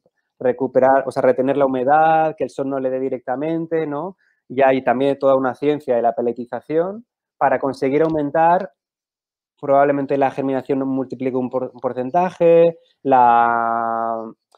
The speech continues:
el prim-, priming lo multiplique otro poquito porcentaje y así multiplicar estos porcentajes. Eh,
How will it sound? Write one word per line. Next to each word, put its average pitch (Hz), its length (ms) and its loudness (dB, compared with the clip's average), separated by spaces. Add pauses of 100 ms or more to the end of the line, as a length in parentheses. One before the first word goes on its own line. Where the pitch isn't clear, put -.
(240)
el 131 220 -2
prim-, 147 300 0
priming 143 760 0
lo 135 140 0
multiplique 139 500 -4
otro 135 220 0
poquito 123 280 -8
porcentaje 127 580 -2
y 143 40 0
así 165 480 0 (180)
multiplicar 127 1000 0
estos 131 560 -4
porcentajes. 107 880 -10 (400)
Eh, 139 920 4